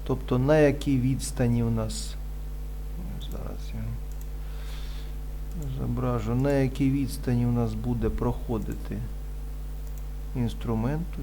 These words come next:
тобто ось, наприклад, наша фреза, е, і вказати напрямок, з якої сторони від нашого заданого контуру буде знаходитися інструмент, ліворуч чи праворуч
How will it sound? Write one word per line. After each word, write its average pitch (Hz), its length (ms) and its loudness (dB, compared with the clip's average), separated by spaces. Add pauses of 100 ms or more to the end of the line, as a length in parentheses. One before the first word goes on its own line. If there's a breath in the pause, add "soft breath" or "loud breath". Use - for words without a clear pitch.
(180)
тобто - 400 -4
ось, 98 160 -6
наприклад, 98 540 -4
наша 110 260 -4 (100)
фреза, 143 360 2 (1500 loud breath)
е, 131 420 4 (100)
і 214 160 6
вказати 190 580 6
напрямок, 131 760 6
з 110 100 2
якої 147 480 6
сторони 131 560 4
від 113 200 4 (280)
нашого 113 560 2
заданого 120 640 2
контуру 214 600 8
буде 151 300 6
знаходитися 127 840 4
інструмент, 113 720 0
ліворуч 190 640 6
чи - 160 -2
праворуч 120 720 4